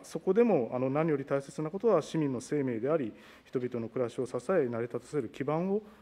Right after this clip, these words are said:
まあ、維持をすることだというふうに、あの、言っているわけで、えー、ございます。あの、茂木大臣ですね、あの、ちょっと短めにお願いしたいんですが、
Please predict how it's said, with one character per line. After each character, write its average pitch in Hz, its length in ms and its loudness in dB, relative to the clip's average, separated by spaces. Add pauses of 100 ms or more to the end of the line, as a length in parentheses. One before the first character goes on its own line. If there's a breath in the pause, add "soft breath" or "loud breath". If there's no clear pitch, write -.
(120)
ま 120 200 -4
あ、 - 60 -12
維 143 100 -6
持 120 180 -6
を 143 220 -2
す - 100 -10
る 120 80 -6
こ 117 100 -12
と 110 60 -8
だ 113 100 -2
と - 140 -12
い - 20 -6
う 123 40 -8
ふ - 60 -6
う 190 60 -2
に、 120 200 -4 (360 loud breath)
あ 117 100 -8
の、 107 280 -8
言 120 100 -14
っ - 40 -20
て - 120 -4
い 113 40 0
る 113 80 -4
わ 117 100 -2
け 110 120 -8
で、 120 300 -4
え 107 640 -4
ー、 113 60 -14
ご 120 60 -4
ざ 117 120 0
い 113 60 -6
ま 107 100 -8
す。 - 200 -20 (420 loud breath)
あ 135 80 -2
の、 127 400 -2
茂 170 160 0
木 196 80 0
大 196 160 2
臣 123 180 -6
で 95 100 -14
す - 100 -18
ね、 127 180 -4
あ 117 100 -6
の、 117 360 -8 (1000 loud breath)
ち - 80 -10
ょ - 20 -4
っ - 20 -2
と 143 40 0
短 127 300 2
め 151 80 8
に 147 80 6
お 135 60 4
願 143 100 8
い - 60 6
し - 120 -4
た 180 60 4
い 143 60 6
ん 110 40 -4
で 110 60 -8
す - 160 -10
が、 123 180 0